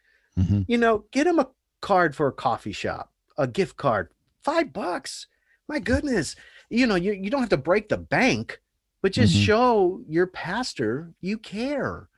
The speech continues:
Speaker 2: Show him
Speaker 1: Mm.
Speaker 2: or her that you affirm them and are grateful for them.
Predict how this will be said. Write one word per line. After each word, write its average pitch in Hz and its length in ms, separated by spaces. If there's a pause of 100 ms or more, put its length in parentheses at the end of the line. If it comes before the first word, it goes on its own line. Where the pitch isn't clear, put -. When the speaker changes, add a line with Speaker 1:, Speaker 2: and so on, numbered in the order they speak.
(420)
Speaker 2:
Show 247 380
him 202 380 (100)
Speaker 1:
Mm. 247 40 (380)
Speaker 2:
or 226 220
her 165 440 (560)
that 220 280 (1120)
you 220 640
affirm 190 760
them 127 280
and 143 240
are 139 160
grateful 123 640
for 98 220
them. 78 380